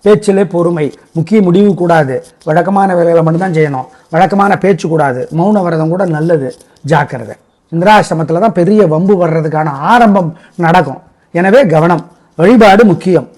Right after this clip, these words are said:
என்னங்கிறத சொல்றோம். பகல் மூணு மணிக்கு அப்புறம் உங்களுக்கு நல்லா இருக்கு, சூப்பர், பிரமாதம், கலகுறீங்க. உங்க பிறவி பலமான தைரியம், பொறுமை ஜெயிக்கும், நல்லா இருக்குது. அனுகூலமான எண்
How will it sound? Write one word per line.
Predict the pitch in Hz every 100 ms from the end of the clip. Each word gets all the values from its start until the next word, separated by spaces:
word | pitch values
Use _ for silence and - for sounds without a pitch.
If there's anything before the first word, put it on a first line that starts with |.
| 185
என்னங்கிறத | 220 190 151 208 -
சொல்றோம். | 135 123 - _ _ _ _ _ _ _ _ _ _ _ _ -
பகல் | 156 220 262 180
மூணு | 208 226 208
மணிக்கு | 233 - 160
அப்புறம் | 240 285
உங்களுக்கு | 190 160 139 143
நல்லா | 208 190
இருக்கு, | 143 240 277 - _ _ _ _ _ _ 220
சூப்பர், | 196 233 254 - -
பிரமாதம், | 170 190 208 180 240 -
கலகுறீங்க. | 175 180 160 202 254
உங்க | 180 185
பிறவி | 208 175
பலமான | 160 156 151 143 160
தைரியம், | 196 170 196 165
பொறுமை | 160 165 302 - _ _ 135
ஜெயிக்கும், | 196 190 185 123 - _ _ - 196
நல்லா | 190 160
இருக்குது. | 127 123 123 - _ _ 196
அனுகூலமான | 254 240 196 165 165 156
எண் | 147